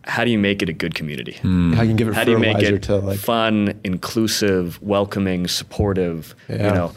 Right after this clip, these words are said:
Speaker 1: um, all those other words? Because communities can turn dark,
Speaker 2: Negative, yeah.
Speaker 1: you know? And this is why, this is why, you know, student housing often gets a bad rap, because if you're living in a kind of a rough-ish building where no one really cares about the environment, how it looks,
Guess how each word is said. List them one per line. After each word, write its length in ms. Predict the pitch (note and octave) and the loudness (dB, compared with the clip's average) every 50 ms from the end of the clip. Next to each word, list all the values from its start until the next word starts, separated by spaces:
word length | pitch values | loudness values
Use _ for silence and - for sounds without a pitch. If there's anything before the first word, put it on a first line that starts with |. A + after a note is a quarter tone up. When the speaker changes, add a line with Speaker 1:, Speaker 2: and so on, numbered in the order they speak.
| - - - _ _ - | -14 -20 -20 _ _ -8
Speaker 1:
um, 300 | D#2 E2+ F2+ F2 F2+ F2+ - | -4 -2 0 0 0 2 2
all 180 | A2+ A#2 A#2+ | 2 4 4
those 120 | A#2 A2 A2 | 4 2 2
other 100 | G#2 F#2 | 2 2
words? 280 | F2+ G2 C3 D3+ - | 2 2 0 0 0
Because 160 | A2+ G#2+ - | 0 -2 -2
communities 400 | - - B2+ D3 D#3 C#3+ C3+ B2 | 0 0 0 2 2 2 0 -2
can 300 | - - - G#2+ G#2 G#2 G2+ | -2 -2 -2 0 0 0 -2
turn 500 | - - G2+ G2 F#2+ F#2+ F#2 F2+ F2 E2 | -2 -2 -2 0 0 0 0 -2 -2 -4
dark, 540 | E2 - - - - - F#2 F#2 C#3 - F2 | -8 -10 -14 -8 -2 0 2 4 4 4 2
Speaker 2:
Negative, 320 | E2+ D#2+ E2 - - - | 0 -2 -4 -8 -10 -6
yeah. 200 | - F2+ E2+ E2 | -2 0 2 2
Speaker 1:
you 60 | - E2+ | 2 2
know? 220 | F2 A2+ C#3+ C#3 - | 2 0 0 -2 -2
And 120 | G#2 G2+ G#2+ | 0 0 2
this 140 | A#2+ B2 | 2 0
is 80 | B2 A#2+ | 0 0
why, 160 | A2+ G#2+ - | 0 0 2
this 160 | A#2 C#3+ E3+ | 2 0 0
is 80 | D#3+ C#3 | 0 2
why, 240 | A#2+ A2 G2+ F#2 F#2 | 2 2 4 4 4
you 160 | F#2+ G2 G2+ | 4 2 2
know, 80 | G2 F2 | 0 0
student 240 | - A2 F#2+ F#2+ | 0 -2 -2 0
housing 240 | G2 G2 G2+ F#2+ F#2 | 0 0 0 2 0
often 240 | F2+ F#2 F2 F#2+ F#2 | 0 0 0 -2 -2
gets 380 | F2+ E2+ F2+ E2+ E2 - - - | -2 -2 -2 -2 -2 -4 -6 -6
a 40 | |
bad 300 | F#2 - F2 E2 E2 D#2+ | -4 -2 -2 -2 -2 0
rap, 360 | F2+ G#2 A#2 F#2+ C#2 D2 - - - - - - _ - | 0 0 0 0 -2 -6 -10 -14 -20 -20 -20 -14 _ -4
because 220 | G2+ F#2 G2+ F2+ | -2 -2 0 0
if 100 | G2+ F2 | 0 0
you're 300 | G#2 G#2 G2+ G2 G2 F#2+ | 2 2 2 2 2 2
living 380 | E2+ G#2 A2+ A#2+ B2 B2+ A#2 A2+ | 2 2 0 2 0 0 0 0
in 120 | G#2+ G#2 | 2 0
a 280 | G2 F#2 F#2 F2 F2 E2+ | 0 0 0 0 -2 -2
kind 180 | - G#2 F#2+ F#2 | -2 -4 -4 -2
of 60 | E2 | -2
a 80 | F2 | -2
rough-ish 560 | F2 F#2+ A2 A2+ A#2+ - - - G#2 G2+ - - | -2 0 0 0 0 -2 -4 -2 -2 -2 -2 0
building 440 | - F#2+ F#2 F2+ F#2 F2+ F2+ F2 | 0 0 0 0 0 -2 -2 -2
where 100 | F2 F2 | -4 -2
no 160 | F2+ G2 G#2 G#2+ | 0 0 0 2
one 160 | G#2 G2 F#2 | 2 0 2
really 240 | F#2 G2 G2+ G#2 G2 | 2 2 2 0 0
cares 320 | - - F#2+ G2 F#2 F#2 | 0 0 0 0 0 0
about 160 | F#2 F#2+ F#2 | 0 -2 0
the 60 | F#2+ | -2
environment, 480 | F#2 F2 F2 F#2 F2+ F2+ F2 F2+ F2 - | -2 0 0 0 0 0 0 -2 -4 -4
how 160 | - F#2 G2 G2+ | -2 0 0 0
it 80 | F#2 | 0
looks, 380 | F2+ F2+ F2+ F2 - - - | 0 0 -2 -2 -4 -6 -10